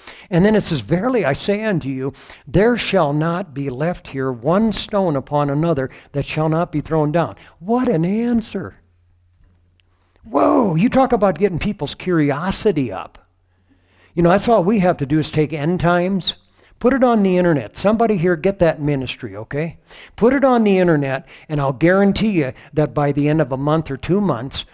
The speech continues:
we'll get some curious people coming through this door, especially if you, if y'all advertise for the church. You say, "Man, you come to the Abundant Life Church, you, you know, here at twelve sixteen, what is our address? Sixteen twelve,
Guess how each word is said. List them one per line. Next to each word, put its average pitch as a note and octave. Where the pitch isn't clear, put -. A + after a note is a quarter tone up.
we'll D#3+
get E3+
some C3
curious C#3+
people D#3+
coming A2+
through A#2+
this A2+
door, A#2+
especially E3
if C#3
you, C#3
if D#3
y'all C#3+
advertise C3+
for B2+
the G#2+
church. -
You D3+
say, A#2
"Man, G3
you D#3+
come F#3+
to F3
the D3+
Abundant E3+
Life D#3
Church, -
you, D3
you F3
know, C#3
here D3+
at C3
twelve B2+
sixteen, D3+
what E3+
is G3
our A2
address? G#2+
Sixteen G3
twelve, D#3+